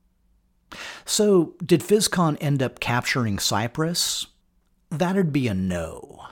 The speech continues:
And I have to be honest, I'm sure it's a very pretty island, but is it really worth all this effort? I don't know, maybe I'm just not good Ptolemaic prince material.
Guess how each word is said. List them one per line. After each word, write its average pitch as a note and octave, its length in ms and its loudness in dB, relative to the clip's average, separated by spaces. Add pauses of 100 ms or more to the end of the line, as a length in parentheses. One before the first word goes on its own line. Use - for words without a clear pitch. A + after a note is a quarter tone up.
(920)
And G3 140 0
I G3 40 2
have A#3 240 0
to C#4 80 -2
be D3 160 2
honest, A#2+ 520 -2 (160)
I'm E3+ 80 4
sure G#3 260 0
it's - 140 -4
a D3+ 60 0
very B2 360 0
pretty G#2 440 -4
island, F2 580 -4
but A#2 240 -6 (240)
is D3 100 -2
it D#3+ 140 -4
really G3+ 200 -2
worth D#3+ 320 -4
all A#2 240 0
this G2+ 240 -4
effort? - 600 -6 (1040)
I D3+ 140 2
don't A#2+ 140 2
know, F2+ 280 -4
maybe D#3 340 -4
I'm D#3+ 180 0
just C#3 240 -4
not A#2 260 -4
good G2 260 -4
Ptolemaic F#2+ 600 -2
prince G2 360 -6
material. - 760 -10